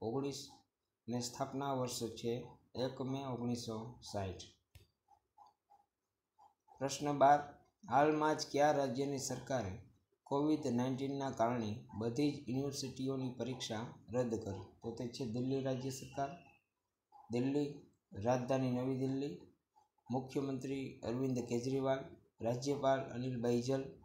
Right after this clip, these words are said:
વિધાનસભાની બેઠકો સિત્તેર, લોકસભાની બેઠકો સાત અને રાજ્યસભાની બેઠકો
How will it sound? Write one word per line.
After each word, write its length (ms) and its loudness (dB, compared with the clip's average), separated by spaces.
વિધાનસભાની 760 -2
બેઠકો 760 -4
સિત્તેર, 480 -8
લોકસભાની 760 -2
બેઠકો 760 -4
સાત 340 4
અને 200 -2
રાજ્યસભાની 760 -2
બેઠકો 720 -6